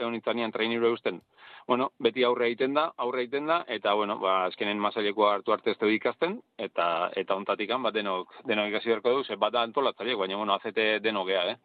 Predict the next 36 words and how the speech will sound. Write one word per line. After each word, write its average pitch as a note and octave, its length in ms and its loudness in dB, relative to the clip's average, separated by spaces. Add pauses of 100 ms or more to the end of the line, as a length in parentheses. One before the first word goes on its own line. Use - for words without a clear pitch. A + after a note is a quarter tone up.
(300)
Orduan, G2+ 340 2
e, G2 120 0 (580)
ba, G2+ 160 2
alde G#2 160 0
hortatikan, G2+ 480 -2
e, F2+ 320 -12 (320)
nik G2+ 220 -2
uste G2 180 -2
dut, F#2+ 80 2
e, F#2+ 480 4
dena F#2+ 260 0
gaula F2+ 540 2
mea F#2+ 240 -2
culpa F#2+ 260 -4
pixka G2 300 -2
bat, C3+ 160 0
eta, F2 160 -2 (320)
eta F2 240 -6
nola F#2 320 0
ez, F#2+ 80 -6
ba, F2 220 2 (180)
ba, F#2 160 0
antolatzaileek F#2+ 480 -2
bat F#2+ 160 0
ipat, G#2+ 240 0 (420)
baina, G2+ 220 -2
bueno, F2+ 240 -4
e, F2 400 -2
ikusi G#2 240 -2
beharko F#2+ 220 2
ditugu, G2+ 260 4
ba, F2 400 0
ba, F2+ 240 -2 (140)
zein G#2 180 -4
dian, G#2 340 0
e, G#2 680 -4